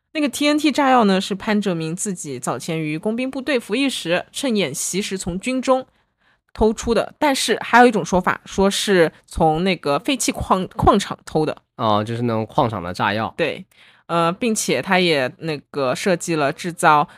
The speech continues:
Speaker 1: 炸弹的电路板。
Speaker 2: 所以那个潘哲明其实也是共犯。
Speaker 1: 嗯，对，就不像陈希杰所说，都是他一个人所做。
Speaker 2: 哦。
Speaker 1: 他们呢，一共制作了十二枚炸弹，其中曾于新店山区试爆过六枚，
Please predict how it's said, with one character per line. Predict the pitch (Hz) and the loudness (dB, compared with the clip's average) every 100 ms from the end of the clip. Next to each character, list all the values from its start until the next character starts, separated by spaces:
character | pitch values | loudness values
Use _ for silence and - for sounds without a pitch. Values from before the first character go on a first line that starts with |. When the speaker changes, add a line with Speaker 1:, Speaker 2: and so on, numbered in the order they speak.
| _ | _
Speaker 1:
炸 | 202 | 2
弹 | 160 185 | 4 2
的 | 165 | 2
电 | 208 | 0
路 | 180 | 0
板。 | 135 - _ _ _ _ _ _ | -2 -6 _ _ _ _ _ _
Speaker 2:
所 | - 135 170 | -4 4 6
以 | 151 | 6
那 | 123 | 4
个 | 120 113 | 0 -4
潘 | - 170 | 0 2
哲 | 156 127 | 4 4
明 | 120 120 | 4 0
其 | - 113 | -2 -4
实 | 143 120 | -2 -2
也 | 104 | -2
是 | 101 110 | -2 -4
共 | 107 147 113 | -2 -2 0
犯。 | 135 92 _ _ _ | 0 -2 _ _ _
Speaker 1:
嗯， | 185 175 | -2 -2
对， | 160 185 165 | 2 2 2
就 | 214 | 2
不 | 180 190 | 0 2
像 | 254 | 2
陈 | 196 165 | 2 -4
希 | 170 | -4
杰 | 185 156 | -2 -2
所 | - - | -4 -8
说， | 135 | -2
都 | 190 | -2
是 | 175 | 0
他 | 170 | -2
一 | 151 | -2
个 | |
人 | 151 | -6
所 | - | -10
做。 | - - _ _ | -14 -14 _ _
Speaker 2:
哦。 | 117 107 101 95 92 104 - - - _ _ _ | -6 -4 -2 -4 -8 -12 -20 -20 -20 _ _ _
Speaker 1:
他 | - 285 | -2 0
们 | 254 | 0
呢， | 240 226 | 0 0
一 | 190 | -2
共 | 196 214 | -2 -2
制 | 208 196 | -4 -8
作 | 185 180 | -4 -2
了 | 156 | -2
十 | - 175 | 0 4
二 | 185 | 4
枚 | 170 143 | 4 -4
炸 | 127 | -4
弹， | 113 - - | -4 -10 -12
其 | - 175 | -10 -8
中 | 175 220 220 | -2 0 0
曾 | 220 175 | -4 -6
于 | 170 | -4
新 | 180 233 | -6 -4
店 | 254 202 | -4 -4
山 | 196 | -4
区 | 196 202 | -4 -6
试 | 196 196 | -6 -2
爆 | 185 156 | 0 0
过 | 151 | 0
六 | 208 208 | 2 2
枚， | - - | 0 -12